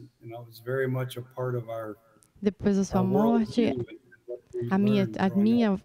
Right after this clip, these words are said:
Speaker 2: avó, tia, a avó, a Clarissa, continuou aí pro Brasil.
Speaker 1: And after the death of Doctor Rolfes, his other daughter, my great aunt Clarissa, continued to live in Brazil. She had been his personal assistant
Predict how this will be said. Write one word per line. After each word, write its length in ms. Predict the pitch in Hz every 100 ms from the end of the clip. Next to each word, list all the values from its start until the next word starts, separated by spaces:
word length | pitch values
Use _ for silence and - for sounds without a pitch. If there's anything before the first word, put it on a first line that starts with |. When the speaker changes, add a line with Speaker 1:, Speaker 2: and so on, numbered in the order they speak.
| _ _ _
Speaker 2:
avó, 420 | - 165 180 190
tia, 340 | 202 - 220 202
a 40 |
avó, 220 | 180 185
a 80 | 196
Clarissa, 600 | - 180 180 214 226 -
continuou 400 | - 190 - 202 190
aí 80 |
pro 160 | 185 190
Brasil. 560 | 170 175 170 190 226 294 - - - - _ _ _ _ _ _ _
Speaker 1:
And 180 | 117 117
after 320 | 135 170 -
the 120 | 139 123
death 420 | 127 165 180 131
of 140 | 113
Doctor 380 | 113 107 - 107
Rolfes, 540 | 104 107 107 - - - _
his 260 | 117 123 120
other 240 | 147 143
daughter, 400 | 117 127 143 123
my 180 | 113 113
great 320 | 110 127 120
aunt 280 | 123 131 123
Clarissa, 640 | - 127 123 135 - 101 104 _ _ _
continued 580 | 123 113 139 135 123 117
to 80 | 117
live 240 | 117 117
in 140 | 104 101
Brazil. 400 | 98 - 104 90
She 240 | - 160
had 140 | 139
been 200 | 127 131
his 220 | 123 120 -
personal 540 | - 127 123 113 104
assistant 680 | - 117 110 - 98 -